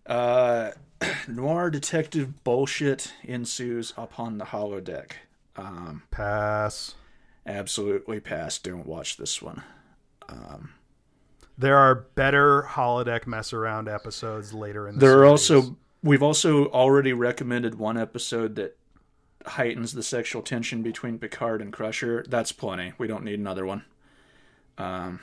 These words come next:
Speaker 2: Yeah, and that comes up again on that planet where they have to test
Speaker 1: Yeah, it comes
Speaker 2: the,
Speaker 1: up
Speaker 2: the
Speaker 1: again,
Speaker 2: weapons
Speaker 1: so
Speaker 2: testing planet.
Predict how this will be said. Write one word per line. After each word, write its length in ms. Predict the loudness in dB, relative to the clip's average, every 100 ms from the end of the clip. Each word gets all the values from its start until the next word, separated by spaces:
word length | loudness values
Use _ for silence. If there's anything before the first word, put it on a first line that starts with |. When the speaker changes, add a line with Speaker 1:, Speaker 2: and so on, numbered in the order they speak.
| -14
Speaker 2:
Yeah, 340 | -2 4 4 4
and 120 | 2
that 160 | 0 0
comes 240 | -2 0
up 180 | -2 -2
again 300 | -4 -4 -2
on 120 | -2
that 200 | -4 -6
planet 320 | -6 -6 -4
where 140 | -4 -2
they 120 | 0
have 180 | -2 -6
to 160 | -8 -10
test 200 | _ 8
Speaker 1:
Yeah, 160 | 10
it 100 | 10
comes 220 | 8 4 6
Speaker 2:
the, 60 |
Speaker 1:
up 60 | 4
Speaker 2:
the 60 | 2
Speaker 1:
again, 300 | 0 0 -2
Speaker 2:
weapons 200 | -6 -4
Speaker 1:
so 140 | -2
Speaker 2:
testing 240 | -2 -4
planet. 460 | -6 -6 -6 -6 -8